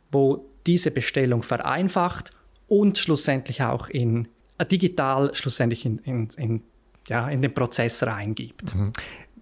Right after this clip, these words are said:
Speaker 2: Wie lange hat das gedauert, die Entwicklung dieser Prozesse, oder bis gespürt
Speaker 1: Ein Jahr.
Speaker 2: wurde, genau,
Speaker 1: Ja.
Speaker 2: was da, wurden da die Bedürfnisse vorher abgeholt von den
Speaker 1: Ja,
Speaker 2: Restaurants? Mhm.
Speaker 1: es ist, äh,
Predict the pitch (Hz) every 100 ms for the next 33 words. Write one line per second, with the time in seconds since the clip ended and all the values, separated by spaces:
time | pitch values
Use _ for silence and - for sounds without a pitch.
0 | - 107 117 127 135 123 - 98 95 139
1 | 139 139 123 127 131 - 127 131 117 110
2 | 113 - 98 - 104 - - 135 147 -
3 | 101 92 - 107 - - - - 107 107
4 | 107 104 101 104 101 101 101 92 90 -
5 | - - 110 92 95 95 - 101 82 95
6 | 107 117 107 110 101 110 - - - 101
7 | 95 92 - 113 120 117 - 104 98 98
8 | 95 117 113 127 143 - 101 117 147 135
9 | - 135 135 127 120